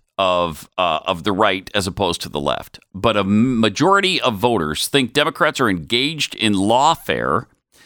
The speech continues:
to knock former President Donald Trump out of the race. Isn't that kind of what they were accusing him of? Trying to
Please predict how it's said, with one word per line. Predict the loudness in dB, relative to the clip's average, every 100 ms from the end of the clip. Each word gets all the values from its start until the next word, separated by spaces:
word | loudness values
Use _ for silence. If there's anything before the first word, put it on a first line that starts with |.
| _ _ _ -2
to | 2
knock | 4 2 -2
former | -2 0 0
President | 0 0 2 0 0
Donald | 0 -2 -4
Trump | 2 2 0 -8 -2
out | 0 2
of |
the | 0
race. | 2 2 0 -8 -10 _ _ _ _ _ _ _ _ _
Isn't | -10 -8 -4 0
that | 0 -2 -8
kind | -8 -4 -2
of | 0
what | 0 2
they | 2
were | 4 2
accusing | 0 -4 -2 -2 -2
him | 0 0 0
of? | -2 -6 -14
Trying | -2 2 2 2
to | 2 2 2 -2